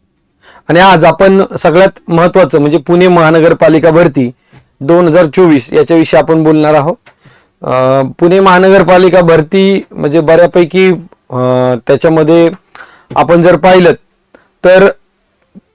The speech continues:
ती भरती प्रक्रिया मागे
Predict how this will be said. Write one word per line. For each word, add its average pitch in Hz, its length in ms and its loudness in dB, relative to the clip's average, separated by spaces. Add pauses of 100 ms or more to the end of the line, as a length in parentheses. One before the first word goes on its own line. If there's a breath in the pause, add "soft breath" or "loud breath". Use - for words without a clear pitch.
(760)
ती 214 120 0
भरती 180 300 2
प्रक्रिया 170 540 0 (280)
मागे 156 460 2